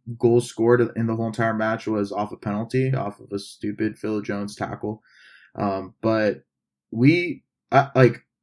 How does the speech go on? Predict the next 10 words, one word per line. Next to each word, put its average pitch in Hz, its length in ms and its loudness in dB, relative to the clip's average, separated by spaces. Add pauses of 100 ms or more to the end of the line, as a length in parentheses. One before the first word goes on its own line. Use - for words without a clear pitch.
(120)
after 135 220 4
the 135 100 8
game 135 240 6
ended, 131 480 4 (560)
<laughs> - 0 - (560)
I've 131 140 4
never 151 200 8
felt, 143 380 4
like, 123 280 4 (200)
less 120 680 2